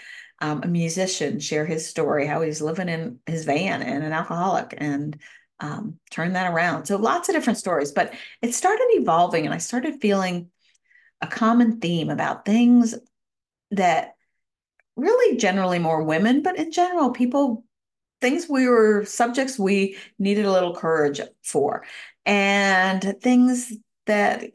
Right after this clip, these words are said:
you know, more mature people, though I've had people all ages on the podcast and listening to the podcast, but, you know, what's next is kind of a message I've hear-, heard.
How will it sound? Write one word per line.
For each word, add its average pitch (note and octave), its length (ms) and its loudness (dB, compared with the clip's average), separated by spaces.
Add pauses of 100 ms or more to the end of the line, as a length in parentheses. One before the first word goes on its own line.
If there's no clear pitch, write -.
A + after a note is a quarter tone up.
(300)
you A3 100 4
know, G3 160 2
more A3+ 360 4
mature A#3+ 480 2
people, D4 400 0
though G#3 120 2
I've G3+ 200 2
had G3 180 -2
people G3+ 260 0
all F#3+ 280 2
ages F3+ 340 -2
on A3 220 2
the A3+ 80 4
podcast G3+ 500 -2
and F3 80 -4
listening F#3+ 360 -2
to D#3+ 80 -6
the - 80 -4
podcast, D#3+ 480 0 (540)
but, D#4+ 300 0
you C#4+ 160 4
know, B3+ 200 4
what's D#4 380 2
next G3 560 0
is E3 200 -4
kind A#3+ 240 -2
of C#4+ 100 0
a A#3+ 60 2
message F3 420 -4
I've D3+ 160 -2
hear-, D3 320 -4
heard. D3 420 -2